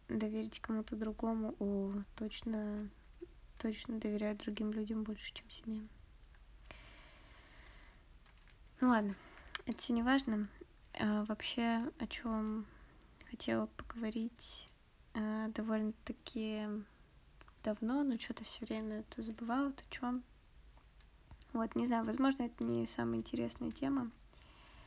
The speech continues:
А, ну, просто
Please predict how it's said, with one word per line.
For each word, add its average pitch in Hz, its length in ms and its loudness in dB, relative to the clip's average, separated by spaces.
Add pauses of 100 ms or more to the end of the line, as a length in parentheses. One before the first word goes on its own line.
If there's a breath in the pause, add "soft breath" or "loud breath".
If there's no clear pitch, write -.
(1500 loud breath)
А, 220 520 2 (400)
ну, 220 200 2
просто 226 600 0